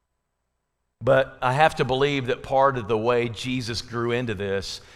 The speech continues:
is the way his earthly father raised him. We're gonna do things according to the law of God. We're gonna be at Jerusalem like we're supposed to be at the Passover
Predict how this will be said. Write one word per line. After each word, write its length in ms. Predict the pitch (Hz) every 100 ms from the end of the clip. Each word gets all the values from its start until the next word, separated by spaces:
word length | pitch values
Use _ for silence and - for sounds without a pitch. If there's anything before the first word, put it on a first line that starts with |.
| - -
is 180 | 120
the 80 | 131
way 220 | 117 120
his 180 | 117 110
earthly 300 | 113 113 107
father 340 | 101 104 98 98
raised 360 | 104 107 98
him. 200 | 90 85
We're 160 | 92 127
gonna 160 | 135
do 240 | 117 123 151
things 680 | - 110 104 104 117 - - - - -
according 320 | - 147 131
to 40 | 110
the 60 |
law 220 | 107 110
of 100 | 104
God. 220 | 101 113 107
We're 100 | 139
gonna 160 | 143
be 160 | 123 127
at 80 | 110
Jerusalem 560 | 110 127 120 113 113
like 220 | 110 107
we're 80 | 107
supposed 380 | 98 - 127 -
to 60 | 107
be 120 | 101
at 60 |
the 60 | -
Passover 600 | 107 101 - 87 78 78